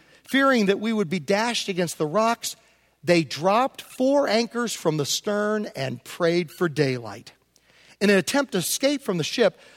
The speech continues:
the sailors let the lifeboat down into the sea, pretending that they were going to lower some anchors from the bow. Then Paul said to the centurion and the soldiers,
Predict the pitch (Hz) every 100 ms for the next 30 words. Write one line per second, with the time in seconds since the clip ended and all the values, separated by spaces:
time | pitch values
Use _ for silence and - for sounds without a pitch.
0 | _ 180 - 269 285 220 - 202 - 175
1 | 220 226 - 151 139 180 175 180 202 165
2 | - 233 185 - 175 - 285 247 165 -
3 | - - 180 190 180 196 196 196 190 208
4 | - 240 269 - 170 - 156 139 123 101
5 | 90 _ _ _ - _ 190 180 - -
6 | 220 262 262 - 247 214 240 226 - 254
7 | - 247 185 135 143 156 156 - 226 190
8 | 143 127